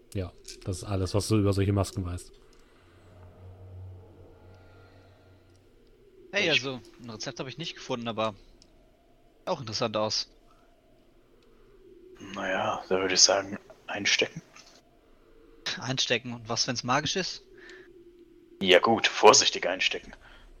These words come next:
Speaker 2: Ah.
Speaker 1: Bumm!
Speaker 3: Ja gut, Ziel
Speaker 2: Äh.
Speaker 3: erfüllt. Zwei von vier Leuten tot.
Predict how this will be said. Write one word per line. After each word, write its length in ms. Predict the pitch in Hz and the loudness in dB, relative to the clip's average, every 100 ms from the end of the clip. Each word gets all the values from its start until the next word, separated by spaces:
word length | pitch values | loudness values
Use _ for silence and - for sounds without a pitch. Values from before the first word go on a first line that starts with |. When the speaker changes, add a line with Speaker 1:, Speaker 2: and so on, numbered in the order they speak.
| - - - - - - - - | -20 -20 -20 -20 -20 -20 -20 -2
Speaker 2:
Ah. 140 | 185 139 - - - - - - - - | 0 0 -4 -20 -18 -16 -18 -20 -20 4
Speaker 1:
Bumm! 360 | - 165 147 113 - - - - - - - - - - - 90 87 - - - | 10 10 10 2 -4 -16 -12 -10 -8 -8 -8 -10 -10 -2 2 2 0 -6 -10 4
Speaker 3:
Ja 140 | 165 | 6
gut, 320 | - 214 - - - - | 8 6 4 -6 -10 -8
Ziel 220 | - 139 | 0 8
Speaker 2:
Äh. 180 | 135 127 | 8 8
Speaker 3:
erfüllt. 300 | 165 233 - - - - - | 6 4 0 -4 -6 -10 -2
Zwei 260 | - 135 | 10 10
von 100 | 156 | 10
vier 180 | - 151 | -2 -2
Leuten 260 | 151 151 - | -2 -4 -6
tot. 200 | 127 | -8